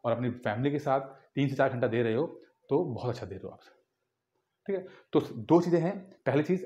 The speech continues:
आप जॉब नहीं छोड़, अगर रिस्पॉन्सिबिलिटीज हैं, तो जॉब नहीं छोड़नी है आपको, क्योंकि बिना पैसे के तैयारी नहीं हो पाएगी, फ्रस्ट्रेट हो जाओगे। दो तीन साल की तैयारी हो जाती है,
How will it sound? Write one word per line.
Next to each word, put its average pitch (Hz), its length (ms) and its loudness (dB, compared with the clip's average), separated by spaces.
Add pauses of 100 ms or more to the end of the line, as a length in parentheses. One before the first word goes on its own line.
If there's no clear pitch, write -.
(120)
आप 110 220 -6
जॉब 131 220 2
नहीं 135 100 -2
छोड़, 135 180 -2
अगर 127 100 0
रिस्पॉन्सिबिलिटीज 143 680 0
हैं, - 260 -6 (280)
तो 127 100 -2
जॉब 120 240 2
नहीं 120 140 -2
छोड़नी 98 320 -8
है 92 100 -10
आपको, - 280 -12
क्योंकि 135 200 -2
बिना 127 220 0
पैसे 131 260 -2
के 156 60 0
तैयारी 127 280 -4
नहीं 127 340 -4
हो 139 100 -4
पाएगी, 98 360 -8 (800)
फ्रस्ट्रेट - 300 4
हो 139 80 4
जाओगे। 104 280 0 (400)
दो 170 160 8
तीन 175 200 2
साल 147 200 2
की 165 80 0
तैयारी 135 320 0
हो 139 300 2
जाती 123 280 2
है, 95 240 -8